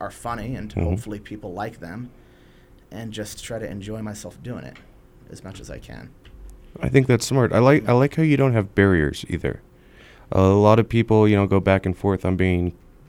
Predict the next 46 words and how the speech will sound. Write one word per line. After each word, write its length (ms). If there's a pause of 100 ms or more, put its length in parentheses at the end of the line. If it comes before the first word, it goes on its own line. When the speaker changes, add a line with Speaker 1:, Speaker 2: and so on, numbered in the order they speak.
Speaker 2:
clean 460
or 120
blue. 560 (460)
You 140
just 260
don't 180
seem 240
like 160
you 60
care. 240
You, 440
you 180
have 220
the 100
interest 320
in 200
making 260
people 280
giggle. 380 (460)
Speaker 1:
Sure. 320
I 80
mean, 140
I 60
wanna 220
make 180
people 320
laugh, 360 (180)
but 640
I 100
think 580 (100)
it's 140
good 160
to 60
be 80
versatile. 440 (200)
Speaker 2:
Yeah. 120 (100)
Speaker 1:
I 100
think 160
it's 120
good 160
to 60
have 140
some 160
clean 240
material 560 (420)
in 80